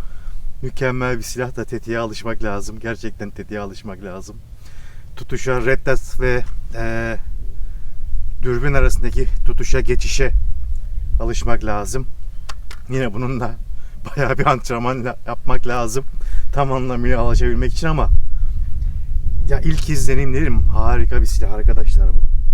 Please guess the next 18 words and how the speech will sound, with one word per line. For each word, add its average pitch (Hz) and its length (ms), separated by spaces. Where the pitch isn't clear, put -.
Harika 113 520
bir - 40
silah. - 300
Şimdi 127 160
ben 123 140
tekrar 127 560
kameraların 127 500
açılarını 127 460
değiştireyim. 135 500
Yirmi 139 200
beş 139 200
yarda 131 260
geçeyim. - 440
Yirmi - 240
beş 101 220
yardan 110 340
bir 156 40
şarjör 117 560